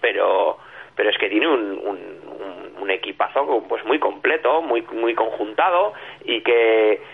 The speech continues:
y que le ha sabido plantar cara, y, y, y vaya, si le ha sabido plantar cara a Miami, ¿no? Eh, después de forzar el,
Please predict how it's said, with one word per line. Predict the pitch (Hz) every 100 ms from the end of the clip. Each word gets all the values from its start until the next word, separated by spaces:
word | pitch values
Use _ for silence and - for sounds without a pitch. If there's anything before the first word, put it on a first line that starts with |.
| -
y | 123 117
que | 110
le | 120
ha | -
sabido | 135 139 147
plantar | 143 135 151 143
cara, | 143 143 107 95 80 - -
y, | -
y, | 101 95 - 95 98 98
y | 98
vaya, | 110 127 101
si |
le | 104
ha |
sabido | 98 98 95
plantar | 98 98
cara | 98 113 131 104 - - -
a | 95
Miami, | 87 92 117 -
¿no? | 80 110 -
Eh, | - 101 98 95
después | 92 117 113
de | 120
forzar | 127 120 131 127
el, | 123 117 117 117